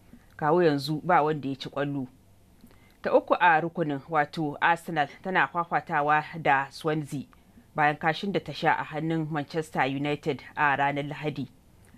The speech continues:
Manchester City kuma tana tunkarar Liverpool a karo na biyu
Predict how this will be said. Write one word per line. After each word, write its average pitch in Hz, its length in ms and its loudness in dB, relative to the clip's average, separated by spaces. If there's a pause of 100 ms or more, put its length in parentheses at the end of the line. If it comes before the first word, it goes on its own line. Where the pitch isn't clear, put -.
(300)
Manchester 160 640 0
City 202 320 -6
kuma 147 380 -2
tana 156 240 -2
tunkarar 151 520 -2
Liverpool 151 500 -2 (140)
a 135 160 -6
karo 170 240 -2
na 143 160 -2
biyu 151 260 -8